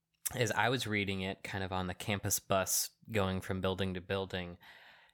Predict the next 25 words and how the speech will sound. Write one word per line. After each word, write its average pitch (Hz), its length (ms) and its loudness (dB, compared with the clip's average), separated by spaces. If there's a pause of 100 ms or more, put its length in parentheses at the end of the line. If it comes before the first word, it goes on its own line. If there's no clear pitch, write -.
(180)
it 120 160 4
was 120 320 2
more 110 240 4
like, 98 560 0
um, 90 460 -2 (760)
putting 135 460 2
words 110 540 4
and, 92 460 0
like, 92 220 0
a 90 80 -2
nomenclature. 107 1040 2
So 104 220 0
here's 117 240 0
this, - 160 0
like, 101 120 -2
new 104 280 2
vocabulary, 101 1040 2 (200)
vocabulary 98 760 2
of, 92 160 -2
like, 87 180 -4
italicized 90 720 2
Sanskrit 95 680 0
words 82 280 -6
like 90 240 -4
dukkha 92 440 0